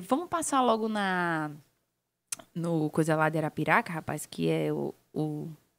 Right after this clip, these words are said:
caramba, esqueci o nome, que, que faz coisa de, de, de médico lá, caralho, um hospital."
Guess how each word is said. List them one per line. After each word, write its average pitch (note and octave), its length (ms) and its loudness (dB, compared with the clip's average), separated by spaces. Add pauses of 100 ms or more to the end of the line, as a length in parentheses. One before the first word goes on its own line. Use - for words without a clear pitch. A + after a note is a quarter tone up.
(760)
caramba, E3 600 0
esqueci - 340 -2
o G3+ 40 4
nome, F#3 240 0
que, - 160 -12 (100)
que B3 140 -12
faz D4 300 0
coisa G3 280 -6
de, E3 380 -6
de, D3+ 280 -6
de D#3 120 -8
médico F3+ 380 -2
lá, F#3+ 100 -4
caralho, B3+ 500 -4
um B3 100 -2
hospital." A3 600 -2